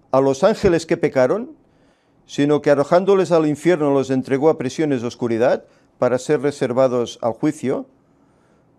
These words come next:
Eh, un texto, un texto complicado, ¿verdad? <laughs>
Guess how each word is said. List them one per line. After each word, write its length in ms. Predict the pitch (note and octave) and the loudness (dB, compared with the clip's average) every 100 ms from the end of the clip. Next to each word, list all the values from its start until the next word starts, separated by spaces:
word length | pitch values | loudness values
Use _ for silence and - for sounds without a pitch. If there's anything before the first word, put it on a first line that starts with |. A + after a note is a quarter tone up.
| - | -14
Eh, 60 | |
un 300 | - F2+ F#2 | -12 -12 -14
texto, 640 | - A#2+ - B2 A#2 G#2+ G#2 | -10 -10 -8 -4 -4 -4 -6
un 160 | G#2 | -8
texto 560 | G2+ B2+ - B2+ A#2 A2 | -10 -12 -6 -4 -2 -4
complicado, 540 | A#2 A#2 B2 D#3 C#3+ G#2 | -6 -6 -6 -2 -2 -4
¿verdad? 400 | G#2+ B2+ G3 F3 - - | -4 -4 -4 -10 -20 -14
<laughs> 120 | B2 | -14